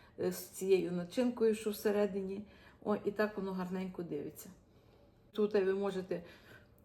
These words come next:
виделочкою, отак із того глечика так прямо їсти. І шкуринку можна їсти, бо то є хліб. Ось такі глечики в мене получились. Я не буду їх зараз ще пробувати, бо вони дуже гарячі є. Але вони є смачні. Повірте на слово, що вони є дуже смачні.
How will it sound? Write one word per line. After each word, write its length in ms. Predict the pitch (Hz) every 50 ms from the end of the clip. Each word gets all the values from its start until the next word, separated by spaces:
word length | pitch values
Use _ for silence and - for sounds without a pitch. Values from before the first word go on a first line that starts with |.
| - - -
виделочкою, 800 | 175 185 180 208 233 277 269 262 262 - - - 233 226 220 190
отак 320 | 185 185 - 208 208 - -
із 100 | 190 185
того 260 | - - 214 196 180
глечика 440 | 175 190 202 226 226 - - - 196
так 180 | 190 190 180
прямо 280 | - 185 175 180 180 185
їсти. 380 | 175 160 147 160 - - - - - - - - -
І 60 | -
шкуринку 500 | 339 - - - 185 175 180 180 - -
можна 300 | 170 170 165 165 170 165
їсти, 360 | 165 160 165 165 - - - 180 180 185 - - - - - - - - - - -
бо 60 | - - -
то 80 | - 226
є 120 | 220 220
хліб. 300 | 214 - - 160 165 - - _ - - - - - - - -
Ось 140 | - 240 240
такі 240 | 247 240 - 247 247
глечики 400 | 220 226 226 220 - 220 - 226
в 40 |
мене 200 | 220 220 214 214
получились. 640 | 208 214 208 196 196 202 - 220 226 233 240 240 -
Я 60 | 240
не 80 | 208 214
буду 220 | 202 185 196 185
їх 160 | 208 196 196 190
зараз 260 | 196 190 180 202 -
ще 100 | - 208
пробувати, 480 | - 220 220 196 185 185 196 196 196
бо 60 | 190 180
вони 200 | 190 196 196 196
дуже 220 | 175 190 190 202
гарячі 500 | 196 185 175 165 160 165 175 - - 214
є. 180 | 214 233 262 285 - - - - - - - - - - -
Але 200 | - 202 208 214
вони 240 | 202 208 214 208 208
є 100 | 208 208
смачні. 580 | 208 - 208 202 202 - - 196 180 165 160 170 - - - - -
Повірте 500 | - 185 190 190 214 226 220 220 - 196
на 100 | 180 175
слово, 380 | 180 - - 214 214 214 214 226
що 160 | 220 - 202
вони 240 | 190 190 190 190 190
є 60 | 185
дуже 300 | 175 170 196 202 196 196
смачні. 520 | 190 - - 180 180 - - - - -